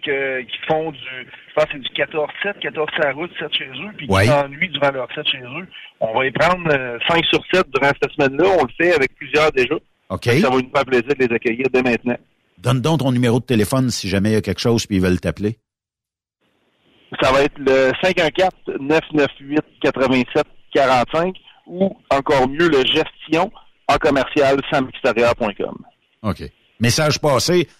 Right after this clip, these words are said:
Speaker 2: si ça vous tente d'aller faire, euh, de la neige l'hiver prochain dans la couronne nord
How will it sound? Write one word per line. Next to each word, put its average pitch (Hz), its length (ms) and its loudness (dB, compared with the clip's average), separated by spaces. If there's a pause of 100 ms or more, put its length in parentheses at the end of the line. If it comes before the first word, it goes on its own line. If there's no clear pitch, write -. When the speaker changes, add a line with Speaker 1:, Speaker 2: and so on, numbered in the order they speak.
(160)
Speaker 2:
si - 140 -10
ça 139 100 0
vous 117 100 0
tente 139 220 2
d'aller 107 160 2
faire, 120 320 2
euh, 82 360 0
de 80 80 -10
la 92 120 0
neige 107 340 0
l'hiver 95 240 0
prochain 101 400 0
dans 98 120 2
la 82 40 0
couronne 92 340 0
nord 98 340 2